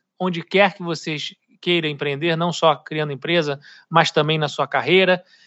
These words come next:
Então, a coragem de desafiar o status quo. São três valores barra people skills também que eu considero que uma vez que a gente consiga desenvolver, e não é isso, ou você é ético ou você não é ético, ou você tem humildade ou você não tem, é um contínuo.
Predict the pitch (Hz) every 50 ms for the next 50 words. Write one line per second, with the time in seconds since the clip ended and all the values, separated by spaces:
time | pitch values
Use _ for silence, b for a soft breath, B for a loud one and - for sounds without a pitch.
0 | b b b b - 185 185 175 - - 220 208 190 175 180 190 208 214 190 202
1 | 202 185 175 196 180 165 160 165 160 165 196 196 185 - 190 185 185 190 196 185
2 | - - 185 180 175 - 185 - - _ - 143 127 127 _ _ _ _ _ _
3 | _ _ _ _ _ _ _ - 180 180 180 - 214 233 240 240 208 180 156 -
4 | - _ _ _ 139 151 180 180 175 185 202 214 202 185 170 143 143 151 165 175
5 | 175 143 156 147 139 - _ _ _ - 180 - - 160 151 - - - 180 175
6 | 165 _ 165 147 151 160 170 175 - - 170 170 170 170 - 180 165 - - 143
7 | 147 151 156 156 151 - - 156 156 156 156 156 156 147 131 156 175 196 185 -
8 | 175 175 165 - _ 175 156 - - - 160 147 135 135 127 127 _ _ _ _
9 | _ _ _ _ 170 185 180 196 202 180 170 160 151 135 151 196 214 220 233 262
10 | 269 233 208 175 - 214 - 240 247 247 240 202 - 220 202 190 196 226 226 -
11 | - 226 208 208 - - 208 196 170 160 165 156 143 - - 196 220 220 190 -
12 | 202 180 - 196 185 175 160 180 185 185 180 - 190 180 160 160 156 165 160 185
13 | 220 233 214 262 262 247 - - 233 233 190 151 139